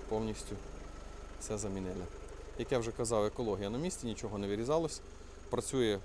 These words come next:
що на холод-, до речі, він зараз холодний, бо я його не заводив від сьогодні. От сьогодні перший раз ним стартанув. От ви почули, як він на холодну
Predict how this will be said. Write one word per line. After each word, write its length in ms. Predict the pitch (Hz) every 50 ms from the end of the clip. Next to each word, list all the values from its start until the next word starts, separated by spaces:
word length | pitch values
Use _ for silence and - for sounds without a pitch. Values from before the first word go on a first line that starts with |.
| - -
що 140 | - - 147
на 80 | 139 123
холод-, 320 | - - 131 135 131 127
до 80 | 135 143
речі, 180 | 143 - -
він 100 | 131 120
зараз 220 | 120 127 123 120 -
холодний, 420 | - 127 113 98 90 90 90 90 92 92 90
бо 80 | 101
я 140 | 101 101 101
його 140 | 101 98 104
не 120 | 104 104
заводив 360 | 101 113 123 151 156 147 127 113 - - - 104
від 120 | 101 107 -
сьогодні. 420 | - - 104 113 107 98 101 101
От 100 | 98 92
сьогодні 300 | - - 113 113 113 113
перший 280 | 107 110 104 - 117 101
раз 160 | 101 - -
ним 100 | 98 95
стартанув. 400 | - - 98 98 - 95 95 95 - - - - - - - - -
От 100 | 110 107
ви 100 | 113 107
почули, 320 | 107 110 - - 143 135
як 140 | 117 - -
він 100 | 113 107
на 60 | 104
холодну 440 | 101 - 107 101 104 98 101 98 92